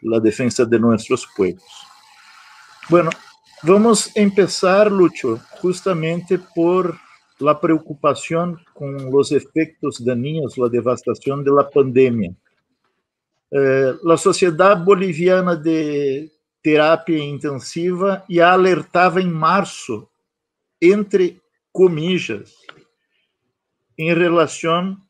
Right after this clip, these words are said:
a los efectos devastadores, al colapso que ya estaba en marzo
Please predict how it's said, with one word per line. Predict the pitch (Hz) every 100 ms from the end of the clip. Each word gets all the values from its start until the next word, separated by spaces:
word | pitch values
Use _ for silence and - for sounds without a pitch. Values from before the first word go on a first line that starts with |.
| -
a |
los | 156 156 147
efectos | 156 - 165 165 _ - 175 147 - - _
devastadores, | 113 139 151 160 - - 139 123 156 156 120 127
al | 123 -
colapso | 151 139 151 156 - 127 -
que | 131
ya | 127 123
estaba | 120 - - 135 139 143 156 -
en | 165
marzo | 160 151 165 180 - - 117